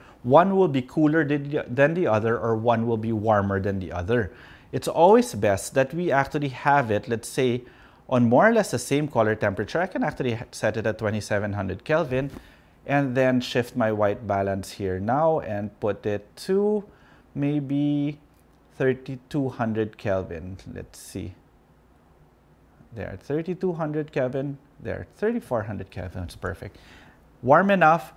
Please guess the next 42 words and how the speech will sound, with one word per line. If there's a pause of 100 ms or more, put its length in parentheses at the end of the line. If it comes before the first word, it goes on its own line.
(260)
for
it
to
be, (440)
to,
for
you
to
know
that
it's
warm
light,
but
at
the
same
time, (260)
you
guys
can
probably
see
how
warm
the
light
is
now
in
the
video
because
my
video
cameras
are
set
at
fifty-six
hundred
Kelvin.